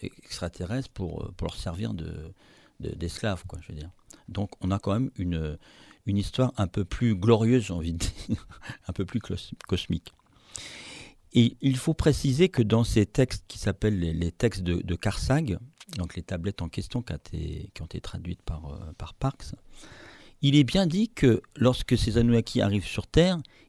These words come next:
il y a déjà des humains sur la Terre. Ils voient, en fait, là, sur, à Sumer, ils rencontrent des indigènes qui ont une couleur de peau noire, tu vois,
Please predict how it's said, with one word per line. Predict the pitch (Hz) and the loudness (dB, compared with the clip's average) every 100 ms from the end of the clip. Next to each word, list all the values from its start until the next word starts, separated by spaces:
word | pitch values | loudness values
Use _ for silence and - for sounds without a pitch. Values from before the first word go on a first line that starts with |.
| - | 2
il | 135 | 4
y | 135 185 | 6 6
a | |
déjà | 143 120 139 | 6 4 4
des | 131 92 95 | 2 0 2
humains | 123 110 - _ _ _ | 2 2 -2 _ _ _
sur | - | -6
la | 80 | -6
Terre. | - 87 92 - - | -2 -4 -4 -6 0
Ils | 107 | 2
voient, | 110 151 175 - - | 6 6 4 -2 -6
en | - | -2
fait, | 95 147 151 - | 4 4 4 2
là, | 90 95 110 | 4 4 4
sur, | - 98 82 | 0 -2 0
à | 80 - | 0 -2
Sumer, | - 107 143 170 - - - | -2 2 2 0 -4 -20 2
ils | 123 | 4
rencontrent | 135 175 175 | 6 4 4
des | 120 | 4
indigènes | 165 147 123 113 127 - - _ _ _ _ - - | 2 2 2 2 0 -8 -18 _ _ _ _ -14 -4
qui | 107 | 0
ont | 95 | 2
une | 90 | 2
couleur | 110 101 101 | 4 4 4
de | 87 | 0
peau | 82 107 101 87 | -2 2 4 4
noire, | 87 98 135 165 135 - | 4 6 6 4 -2 -6
tu | |
vois, | 85 110 | -4 -2